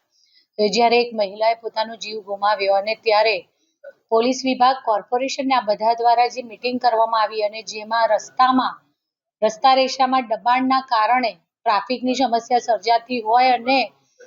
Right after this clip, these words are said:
પોસિબિલિટીઝ હોય કે એક્સિડન્ટ થઈ શકે, એટલે એમના દ્વારા રસ્તા વચ્ચે જે પણ રસ્તા રેસામાં આવતા જે પણ દબાણો, લારી વગેરે હતું તે ઉઠાવવામાં આવ્યું હતું. આ જે વિસ્તાર છે ત્યાં રાતના સમયે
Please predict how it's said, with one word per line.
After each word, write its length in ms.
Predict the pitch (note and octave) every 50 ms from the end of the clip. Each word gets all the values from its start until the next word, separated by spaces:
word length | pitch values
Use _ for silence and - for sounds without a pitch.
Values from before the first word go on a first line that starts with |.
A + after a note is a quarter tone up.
| _ _ _
પોસિબિલિટીઝ 680 | - B3 A#3 A#3 - D4 B3 C#4+ C#4+ C#4 C#4+ C#4+ C4 -
હોય 160 | B3 B3 B3+
કે 100 | B3 B3+
એક્સિડન્ટ 500 | A#3 G#3 - - - B3 A#3+ A#3+ A#3+ A#3
થઈ 160 | - B3+ B3
શકે, 420 | A#3 - B3 A#3 - A#3 G#3+ G#3 G#3+
એટલે 360 | G#3 - _ B3 B3+ C4 - - A#3
એમના 300 | G#3+ G#3+ A3 A#3+ B3+ C4
દ્વારા 340 | C4 A#3 B3 B3 B3 B3+
રસ્તા 440 | B3+ A#3 G3+ F#3+ - _ - A#3+ B3 A#3+
વચ્ચે 380 | A3+ G#3 G3 - - - B3
જે 140 | A3+ A#3 A3
પણ 360 | - - B3+ B3+ C4 C4 C4 _ _ _ _ _ _ _ _ _ _ _
રસ્તા 360 | G3+ A#3 A#3 - - E4+ D#4+
રેસામાં 480 | D#4 D4+ C#4+ - D4 C#4 C4+ C4 B3+ A#3+
આવતા 280 | A3+ A3 - A#3+ A#3+
જે 180 | A#3+ A3+ A#3 A3
પણ 240 | - _ C4 C4+ C#4
દબાણો, 480 | C4 A#3 A3 A3+ A3+ A3+ A3+ A#3 A#3+
લારી 300 | A#3 A3+ G#3 G#3 G#3 A3+
વગેરે 360 | A3+ G#3+ G#3+ G3 G#3+ A3 A3+ A3+
હતું 260 | G#3 G#3+ - _ A#3
તે 120 | - - A#3
ઉઠાવવામાં 560 | A3 F#3 - _ G3+ G3+ G3+ G#3+ G#3 G#3+ G#3+
આવ્યું 240 | G#3 G#3+ G#3+ A3 G#3+
હતું. 240 | - _ A#3 B3 - _ _ _ - - _ _ _ _ _ _
આ 380 | - A3+ A#3+ C4+ C#4 D4 D4+ D4+ D#4+ F#4+ B3
જે 220 | G3+ G#3+ C#4+ D#4
વિસ્તાર 440 | C#4 C#4 A#3+ - - C#4+ C#4 C#4+ C#4+
છે 440 | C#4 - - D4 C#4 C#4+ D4 D#4+ E4 - _ _ _ _ _ _ _ _ _ _ _
ત્યાં 280 | C4+ B3+ C4 C#4+ D4+ D4
રાતના 540 | B3 A#3 G#3+ - - - C#4+ C4 C#4+ D#4+ E4+
સમયે 580 | D#4+ - C4 B3 A#3+ B3 B3 G#3+ F#3 D#3+ -